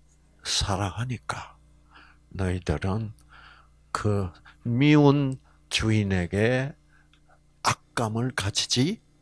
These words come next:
마라. 그래서 너희가, 아, 하나님의 사랑, 무조건적 사랑을 가지고 사는 모습을 보여주면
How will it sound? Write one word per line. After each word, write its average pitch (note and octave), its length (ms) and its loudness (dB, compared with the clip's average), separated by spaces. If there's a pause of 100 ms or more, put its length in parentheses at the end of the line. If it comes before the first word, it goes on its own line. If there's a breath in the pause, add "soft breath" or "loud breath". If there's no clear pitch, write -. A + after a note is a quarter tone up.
(640 soft breath)
마라. - 480 -10 (1700)
그래서 E2 500 -8 (420 loud breath)
너희가, F2 840 -2 (400 loud breath)
아, A2 360 -10 (140)
하나님의 G2+ 680 0
사랑, F#2+ 440 -4
무조건적 A#2 720 2
사랑을 G#2+ 840 -2 (760 loud breath)
가지고 F#2 440 -2
사는 F#2+ 680 -2
모습을 C3+ 720 -4 (580 soft breath)
보여주면 G2 920 -4